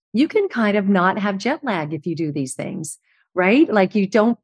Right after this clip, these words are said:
feel the jet lag, especially I feel like with the Ultima, like, I traveled to Europe and it was amazing drinking that, you know,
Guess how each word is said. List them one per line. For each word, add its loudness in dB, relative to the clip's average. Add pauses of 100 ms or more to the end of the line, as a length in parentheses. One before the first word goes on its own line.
feel 0
the -4
jet -6
lag, -4 (100)
especially 2
I 0
feel -2
like -4
with -6
the -10
Ultima, -4
like, -6
I -4
traveled -4
to -4
Europe -2
and -4
it -8
was -2
amazing 0 (240)
drinking 0
that, -2
you -2
know, -2